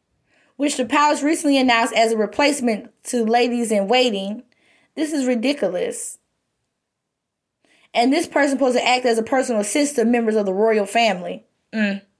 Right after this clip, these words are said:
Uh, she was initially hired to respond to letters after Prince Andrew birth in nineteen sixty, according to Hello Magazine,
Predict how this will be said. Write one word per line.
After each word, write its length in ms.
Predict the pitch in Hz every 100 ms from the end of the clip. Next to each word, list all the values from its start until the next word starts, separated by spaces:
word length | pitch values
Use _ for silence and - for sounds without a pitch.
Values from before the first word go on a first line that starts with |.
| _ _ _ _ _ _ _ _ _ _ _ - _ _ - - -
Uh, 140 | 220 240
she 160 | -
was 120 | 359 294
initially 440 | 277 339 330 302
hired 320 | 277 285 277
to 40 | 269
respond 480 | 240 - 254 254
to 120 | 254 208
letters 520 | 240 294 247 208 220
after 340 | 226 226 214
Prince 360 | 202 - - -
Andrew 400 | - 269 247 233
birth 340 | 208 262 247 240
in 140 | 208
nineteen 340 | 220 214 233 190
sixty, 480 | - 302 285 208
according 400 | 196 220 220 208
to 260 | 202 190 185 - -
Hello 260 | 269 240 226
Magazine, 800 | 220 202 202 262 277 220 214